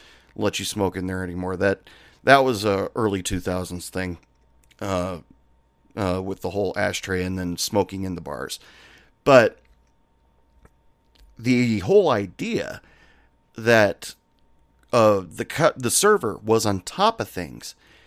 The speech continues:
even though it was a Friday night, the place is completely packed, and you were never ignored.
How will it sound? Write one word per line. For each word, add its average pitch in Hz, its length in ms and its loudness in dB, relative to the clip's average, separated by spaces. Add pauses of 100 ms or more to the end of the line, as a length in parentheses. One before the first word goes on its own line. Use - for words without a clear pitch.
(240)
even 208 280 2
though 185 300 4
it 117 140 -2
was 104 180 -6
a 92 60 -10
Friday 196 480 2
night, 175 400 -2 (320)
the 117 100 2
place 160 400 -2
is - 160 -8
completely 208 880 0
packed, 170 540 -4 (420)
and 117 440 2
you 170 320 -4
were 160 260 -2
never 139 540 0
ignored. 98 720 -2